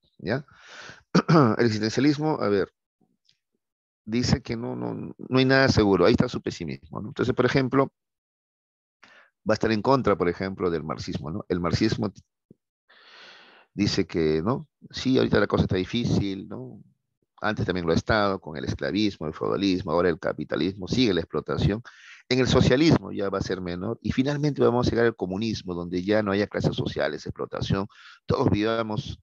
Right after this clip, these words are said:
¿no? Juntos, este, bien, ¿no? En igualdad, dicen, y es, en ese sentido el, el marxismo es optimista, ¿no?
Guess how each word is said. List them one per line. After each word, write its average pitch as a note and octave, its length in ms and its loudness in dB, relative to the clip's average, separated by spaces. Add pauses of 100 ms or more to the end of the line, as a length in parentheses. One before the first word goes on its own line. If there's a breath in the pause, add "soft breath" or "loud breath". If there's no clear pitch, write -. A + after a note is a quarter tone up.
¿no? C#3 260 -4 (960 soft breath)
Juntos, F#2+ 720 -4
este, G1+ 600 -14
bien, A2+ 440 4
¿no? A2 260 -6 (1160)
En G#2+ 120 2
igualdad, G2+ 600 4
dicen, F2 340 -4
y C#2 100 -6
es, - 180 0
en G2 120 -4
ese - 220 2
sentido G2 280 -2
el, F2+ 100 -2
el F2 40 -4
marxismo G2 300 0
es F#2 100 -6
optimista, F2+ 460 -6
¿no? A2 80 -10